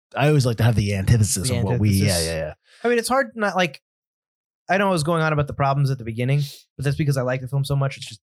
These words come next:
Speaker 2: that's something we could talk about. But other than those small issues, I think the story's telling you something that's important and worthwhile. So it's tough to, like, knock the movie on its
Speaker 1: Well, no film's
Speaker 2: feel good.
Speaker 1: perfect.
Speaker 2: Well, yeah, and it's tough to knock the movie on its feel good premise because that's what it's supposed to be doing.
Speaker 1: Right, right, right.
Speaker 2: So yeah, I would find it hard to, like,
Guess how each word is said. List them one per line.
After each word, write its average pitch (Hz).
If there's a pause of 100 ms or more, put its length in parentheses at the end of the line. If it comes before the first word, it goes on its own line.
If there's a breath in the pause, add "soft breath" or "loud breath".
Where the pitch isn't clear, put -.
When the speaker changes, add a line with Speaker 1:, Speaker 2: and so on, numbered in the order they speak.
(140)
Speaker 2:
that's 110
something 113
we 101
could 101
talk 117
about. 143 (100)
But -
other 202
than 160 (120)
those 147
small 147
issues, 110
I 127
think 143
the 139
story's 156
telling 131
you 139
something 143
that's 117
important 123 (720)
and 113
worthwhile. 113
So 139
it's 135
tough 165
to, 160
like, 131
knock 127
the 123
movie 110
on 110
its - (100)
Speaker 1:
Well, 226
no 254
film's 127
Speaker 2:
feel 220
good. 180
Speaker 1:
perfect. 123 (280)
Speaker 2:
Well, 190
yeah, 156
and 151
it's 175
tough 208
to 208
knock 190
the 196
movie 175
on 160
its 143
feel 170
good 147
premise 160
because 123
that's 135
what 123
it's -
supposed 131
to 123
be 113
doing. 120
Speaker 1:
Right, 98
right, 69
right. 62
Speaker 2:
So 113
yeah, 110
I 135
would 147
find 156
it -
hard 127
to, 120
like, 113